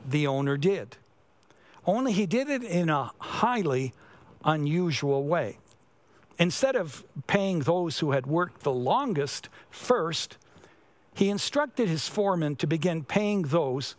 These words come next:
who had started work an hour before quitting time.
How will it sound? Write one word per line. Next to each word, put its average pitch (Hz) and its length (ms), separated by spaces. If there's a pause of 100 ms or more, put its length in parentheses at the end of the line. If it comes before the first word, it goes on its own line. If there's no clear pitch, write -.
(440)
who - 140
had 156 120
started 220 480
work 147 360
an 143 260
hour 165 560 (640)
before 160 560
quitting 165 540
time. 107 340